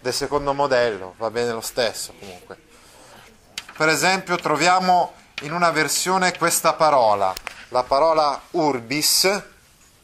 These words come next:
capiamo che il tema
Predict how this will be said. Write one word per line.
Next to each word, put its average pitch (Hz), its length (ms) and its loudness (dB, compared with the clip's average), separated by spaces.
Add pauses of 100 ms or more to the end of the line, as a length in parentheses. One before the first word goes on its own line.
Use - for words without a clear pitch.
(1040)
capiamo 160 720 0
che 139 420 -2 (360)
il 165 220 -8
tema 190 560 0